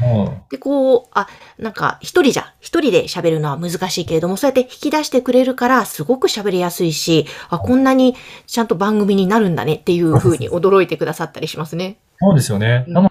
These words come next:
Speaker 1: で、やっぱりこうやって番組内を、で、いろいろお話を聞いて発信するってなると、本当に満足度が高くて、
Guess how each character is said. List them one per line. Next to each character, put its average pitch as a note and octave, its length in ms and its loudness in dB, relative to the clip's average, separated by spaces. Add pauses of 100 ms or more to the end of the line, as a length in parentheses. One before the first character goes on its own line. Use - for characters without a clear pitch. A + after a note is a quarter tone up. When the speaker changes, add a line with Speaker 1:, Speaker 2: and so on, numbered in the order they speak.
Speaker 1:
で、 A#2 280 2
や B2+ 80 0
っ D3+ 40 -6
ぱ A#3 100 2
り D#3+ 100 2
こ - 180 -2
う F#3 100 4
や F#3+ 120 4
っ F#3+ 40 -4
て F3+ 120 0
番 D#3+ 320 4
組 F3 200 2
内 B2+ 280 2
を、 G2+ 200 -6 (100)
で、 A2 540 0
い A#2 100 -4
ろ A#2+ 80 0
い - 20 -2
ろ A#2 100 0
お - 20 0
話 B2 320 2
を A#2+ 60 0
聞 A#2 220 -4
い G2+ 80 -4
て A2 80 -4
発 - 200 -2
信 A#2+ 240 2
す A#2+ 120 -2
る A2+ 60 2
っ - 20 0
て - 180 -12
な F#2 120 0
る F2 120 -4
と、 G#2+ 320 0 (260)
本 A3 200 0
当 - 80 -16
に G#3+ 100 2
満 E3+ 260 4
足 E3 220 0
度 C3+ 140 2
が F#2+ 100 0
高 A2 240 -8
く - 100 -20
て、 A#2+ 400 0